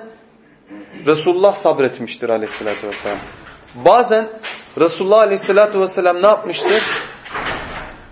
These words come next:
Tepki göstermiştir. Bazen Resulullah aleyhissalatü vesselam affetmiştir. Resulullah vakaya göre, yere göre hareket etmiştir.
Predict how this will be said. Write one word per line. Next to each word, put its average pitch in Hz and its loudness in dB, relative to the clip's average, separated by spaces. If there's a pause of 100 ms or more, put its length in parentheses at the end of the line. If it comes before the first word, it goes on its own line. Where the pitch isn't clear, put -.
(320)
Tepki 156 0
göstermiştir. 113 -2 (380)
Bazen 220 4
Resulullah 214 2
aleyhissalatü 202 2
vesselam 202 2 (640)
affetmiştir. 156 0 (720)
Resulullah 185 0 (380)
vakaya 165 4
göre, 170 2
yere 160 2
göre 208 2 (960)
hareket 160 2
etmiştir. 123 -6